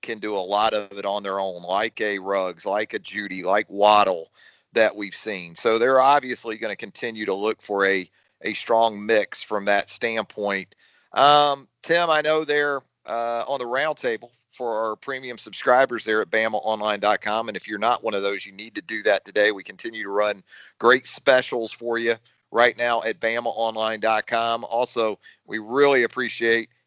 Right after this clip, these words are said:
you subscribing to the Built by Bama Online podcast wherever you consume podcasts. Leave us a rating and a review while you're there. We would definitely appreciate that as well. But I know there on the roundtable, you've dropped some nuggets here of late,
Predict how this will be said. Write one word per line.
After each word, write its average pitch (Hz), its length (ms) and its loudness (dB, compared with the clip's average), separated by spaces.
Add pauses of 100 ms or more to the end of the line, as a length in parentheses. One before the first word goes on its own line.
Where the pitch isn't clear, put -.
(140)
you 120 160 -10
subscribing 131 840 2
to 117 80 0
the 107 80 -4
Built 120 260 2
by 110 160 4
Bama 117 340 -2
Online 110 440 -2
podcast 110 500 -2
wherever 110 240 -6
you 104 140 -16
consume 151 520 -12
podcasts. 101 720 0 (300)
Leave 139 300 0
us 123 120 0
a 113 60 2
rating 123 480 2
and 107 100 -4
a 98 40 -2
review 113 460 -4
while 107 280 6
you're 101 160 -4
there. 104 240 0
We 110 160 -4
would 98 200 -8 (120)
definitely 120 460 0
appreciate 101 600 -4
that 104 200 0
as 92 180 -12
well. 113 440 2 (280)
But 147 100 6
I 165 100 8
know 202 200 2
there 160 240 0
on 147 80 -4
the 139 60 -8
roundtable, 135 720 -6
you've 131 260 -18 (360)
dropped 147 360 -4
some 131 220 -12
nuggets 147 420 -2
here 143 220 -4
of 113 100 -4
late, 131 360 -2